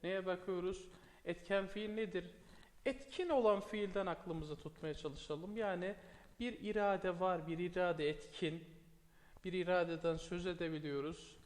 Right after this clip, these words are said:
Öyleyse bunu o şekilde değerlendirebiliriz. Arkadaşlar, etken fiilde eylemi gerçekleştiren özne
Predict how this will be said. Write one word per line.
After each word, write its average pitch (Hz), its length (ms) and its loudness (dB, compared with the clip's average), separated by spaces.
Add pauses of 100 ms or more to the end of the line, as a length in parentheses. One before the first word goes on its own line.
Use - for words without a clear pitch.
Öyleyse 175 520 0
bunu 214 140 2
o 240 120 0
şekilde 220 440 0
değerlendirebiliriz. 202 1040 2 (2000)
Arkadaşlar, 240 600 2 (1500)
etken 285 460 2
fiilde 175 480 0 (120)
eylemi 214 580 4
gerçekleştiren 190 1080 0
özne 170 640 2